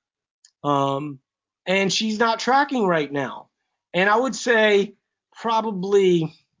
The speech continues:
oh, forty percent of the time I don't track,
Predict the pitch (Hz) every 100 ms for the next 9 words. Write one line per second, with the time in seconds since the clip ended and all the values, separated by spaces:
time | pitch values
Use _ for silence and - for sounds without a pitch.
0 | _ _ _ - _ _ _ _ 202 226
1 | 226 214 175 - 226 240 220 185 214 208
2 | 180 165 180 185 180 175 _ - 160 165
3 | 123 - 123 95